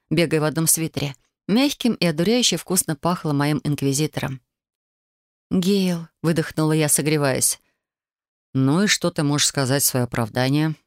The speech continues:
Любимый скрестил руки на груди, продолжая стоять так, чтобы я не видела ведьму и то, то, что с ней стало.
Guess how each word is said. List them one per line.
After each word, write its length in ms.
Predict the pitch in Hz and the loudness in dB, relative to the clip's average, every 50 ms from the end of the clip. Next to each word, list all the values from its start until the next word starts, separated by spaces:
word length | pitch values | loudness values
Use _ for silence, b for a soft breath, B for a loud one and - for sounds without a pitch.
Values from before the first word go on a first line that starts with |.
| _ _ _ _ _ _ _ _ - | _ _ _ _ _ _ _ _ -2
Любимый 420 | 170 196 202 180 - 226 220 208 196 | 0 0 2 2 2 2 2 0 0
скрестил 520 | - - 175 180 175 - - 185 180 180 | 0 0 0 0 0 2 2 2 2 2
руки 220 | 175 170 - - | 0 0 0 0
на 120 | 160 160 156 | 0 0 0
груди, 320 | - 151 156 135 156 170 | 0 0 0 0 0 0
продолжая 580 | - - 147 135 147 143 143 - 143 139 135 139 | 0 -2 -2 0 0 0 0 0 0 0 0 0
стоять 340 | - - - 135 139 131 - | 0 0 0 -2 -2 -2 0
так, 200 | 151 147 - - | -2 -2 -2 -2
чтобы 260 | - - 135 131 143 | -2 -2 -2 0 2
я 160 | 147 151 147 | 2 2 2
не 140 | 143 143 147 | 2 2 0
видела 280 | 156 139 143 135 135 | 0 0 0 0 0
ведьму 380 | 135 139 160 165 156 131 131 127 | 2 0 0 0 0 0 0 0
и 80 | 127 120 | -2 -2
то, 280 | - 156 156 156 156 b b b b b b _ _ _ _ _ _ _ _ _ _ - | -2 -2 -2 -2 -4 b b b b b b _ _ _ _ _ _ _ _ _ _ -2
то, 80 | 220 | -2
что 160 | - - 196 | 0 0 0
с 100 | 202 - | 0 0
ней 80 | 202 208 | 0 0
стало. 400 | 202 - - 147 131 127 131 - | 0 0 -2 -2 -4 -4 -4 -6